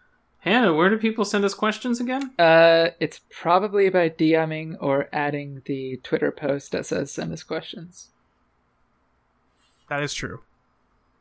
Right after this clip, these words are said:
Speaker 1: That's true.
Speaker 2: I know you're doing a bit, but I
Speaker 1: Ooh.
Speaker 2: just wanted to, like, put the other <laughs> option in there.
Speaker 1: Yes. That's
Speaker 3: Nora,
Speaker 2: I'm a,
Speaker 3: why are
Speaker 2: I'm
Speaker 3: we
Speaker 2: a
Speaker 3: getting
Speaker 2: Deus Ex
Speaker 3: emails about Atlas Shrugged?
Speaker 1: Yeah, I was
Speaker 2: <laughs>
Speaker 1: gonna
Speaker 2: Fuck off.
Speaker 1: bring this up.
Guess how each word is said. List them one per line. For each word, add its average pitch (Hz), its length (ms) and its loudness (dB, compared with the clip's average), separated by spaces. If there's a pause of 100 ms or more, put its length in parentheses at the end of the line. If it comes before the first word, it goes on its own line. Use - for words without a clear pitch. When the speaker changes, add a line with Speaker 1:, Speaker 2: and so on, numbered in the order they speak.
(800)
Speaker 1:
That's - 280 -20
true. 233 300 -12 (380)
Speaker 2:
I 175 80 6
know 202 100 10
you're 214 220 12
doing 175 260 8
a 156 60 6
bit, 143 240 6
but 139 100 6
I 131 40 8
Speaker 1:
Ooh. 131 60 4
Speaker 2:
just 135 200 0
wanted 139 240 -2
to, - 120 -2
like, - 360 -4 (100)
put 170 160 6
the 143 160 6
other 127 260 8
<laughs> - 0 -
option 147 380 6
in 190 220 8
there. 196 240 6 (1400)
Speaker 1:
Yes. 135 500 -2
That's - 180 -4
Speaker 3:
Nora, 262 220 10
Speaker 2:
I'm 269 80 10
a, 202 40 8
Speaker 3:
why 262 120 10
are 392 80 6
Speaker 2:
I'm 202 120 10
Speaker 3:
we 233 40 10
Speaker 2:
a 233 40 10
Speaker 3:
getting - 160 12 (100)
Speaker 2:
Deus 220 140 8
Ex 220 120 12 (160)
Speaker 3:
emails - 20 4
about 175 320 10
Atlas 160 380 4
Shrugged? 135 640 4 (240)
Speaker 1:
Yeah, 247 360 4 (240)
I 247 220 6
was 262 180 4
Speaker 2:
<laughs> - 0 -
Speaker 1:
gonna 240 220 8
Speaker 2:
Fuck - 120 -2
off. - 60 10
Speaker 1:
bring 208 240 8
this 214 140 8
up. 160 260 4